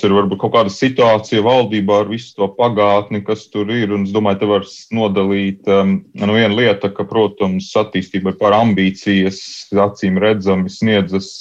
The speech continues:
augstāk par kaut kādiem pašreizējo viņu vietu, ko viņi politikā ieņem. Un to var labi dzirdēt, ja paklausās, aiziet uz viņu kongresiem pēdējiem. Tur visu laiku ir stāsti, ka mēs esam tie galvenie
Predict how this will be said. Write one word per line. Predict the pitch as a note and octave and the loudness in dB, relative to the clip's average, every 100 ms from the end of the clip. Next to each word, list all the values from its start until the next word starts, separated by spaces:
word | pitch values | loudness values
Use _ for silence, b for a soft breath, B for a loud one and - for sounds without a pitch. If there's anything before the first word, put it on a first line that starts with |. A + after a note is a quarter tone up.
| G2+ | 0
augstāk | A2+ - E3+ F3+ - - | 0 0 0 0 -4 -4
par | D#3+ D#3+ | -2 -2
kaut | D3 C#3+ | -4 -2
kādiem | D3 C#3+ B2+ | 0 2 0
pašreizējo | C#3 - C3+ B2+ C3+ C3+ C3 C3+ | -2 0 0 2 4 4 2 0
viņu | C#3 C3 | -4 -2
vietu, | D3 B2+ B2+ | 0 0 -2
ko | C3+ B2+ | -2 -2
viņi | B2 | 2
politikā | C#3+ B2+ - - B2 A#2+ | 2 2 -2 -2 0 2
ieņem. | C3+ A#2+ G#2+ G2+ | 4 4 2 0
Un | A#2+ | 2
to | G#2+ | 4
var | G2 B B B - | 2 B B B 0
labi | A2+ G2+ | 0 2
dzirdēt, | G#2+ A2+ G2+ F#2+ F#2+ | 0 2 2 0 -2
ja | F#2 F#2 F#2 F2+ | -2 0 0 0
paklausās, | A2 A2 F#2 F2 F#2+ F2+ G#2 | -2 0 0 0 -2 0 0
aiziet | G2 F#2 F#2+ | 2 -2 -2
uz | F#2 | -2
viņu | G#2+ F#2+ F#2+ | 0 0 0
kongresiem | B2+ F3 E3+ D#3+ D#3+ | 0 0 0 0 0
pēdējiem. | D#3+ D#3 B2+ B2 B2 | 2 2 2 2 0
Tur | B2 | -4
visu | B2 A2+ | -2 2
laiku | A#2+ A2 G2 | 2 0 -6
ir | |
stāsti, | - A2+ G#2 - G2 | 0 0 0 -2 -4
ka | G#2 | -2
mēs | G2 - | -4 -2
esam | G2 G2+ | -2 2
tie | F#2 - B B B - | 0 -2 B B B 0
galvenie | A2+ A#2 G#2+ G2 | 4 4 4 4